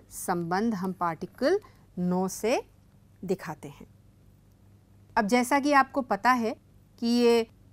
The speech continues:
पार्टिकल शब्दों को ज्वाइन करते हैं, ये एक शब्द से दूसरे शब्द को मिला करके, कनेक्ट करके पूरा पूरा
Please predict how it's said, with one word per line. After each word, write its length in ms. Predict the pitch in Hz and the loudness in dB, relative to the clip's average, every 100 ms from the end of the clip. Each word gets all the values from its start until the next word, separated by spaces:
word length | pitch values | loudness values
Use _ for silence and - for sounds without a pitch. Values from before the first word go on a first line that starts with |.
| - | 2
पार्टिकल 460 | 220 208 254 269 247 | 4 4 -2 -2 -2
शब्दों 520 | - 220 180 240 269 | 0 0 2 2 2
को 300 | 254 254 494 - _ - - - | 2 4 4 2 _ -20 -20 -4
ज्वाइन 380 | 180 202 196 | 4 4 4
करते 320 | 180 151 - 151 | 0 -4 -8 -14
हैं, 180 | 143 | -12
ये 200 | 160 151 - _ - - - _ - _ _ - - - | -12 -14 -16 _ -20 -20 -20 _ -20 _ _ -20 -16 -2
एक 280 | 233 285 285 | 2 2 0
शब्द 420 | - 262 220 214 | 0 2 2 0
से 300 | - 262 269 | -2 0 0
दूसरे 440 | 226 233 - 233 226 | -2 -6 -2 0 0
शब्द 380 | - 226 196 196 | 0 -2 0 -4
को 420 | - 208 240 294 - - - | 0 4 4 2 -2 -14 0
मिला 360 | 220 214 196 202 | 4 8 10 8
करके, 500 | 214 185 - 196 240 | 2 -4 -2 -2 -2
कनेक्ट 480 | 233 214 277 - | -2 0 0 -4
करके 520 | - 196 165 - 220 415 - - - - | -4 -4 -4 -4 -2 -2 -6 -20 -20 -6
पूरा 240 | 202 214 | 2 4
पूरा 420 | 202 202 196 262 | 4 2 2 4